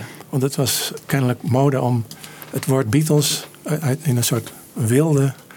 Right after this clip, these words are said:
handgetekende, springerige letter, eh, te tekenen. Het, niet, het waren geen,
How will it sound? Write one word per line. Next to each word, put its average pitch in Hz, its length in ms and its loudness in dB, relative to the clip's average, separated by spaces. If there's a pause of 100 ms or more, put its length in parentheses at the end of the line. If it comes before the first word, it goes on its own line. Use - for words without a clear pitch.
(360)
handgetekende, 131 800 0
springerige 135 640 2
letter, 127 280 0 (140)
eh, 110 60 -2 (100)
te 92 200 -6
tekenen. 101 480 -4 (840)
Het, - 140 -8
niet, 139 180 2
het 123 220 -4
waren 123 260 0
geen, 123 400 2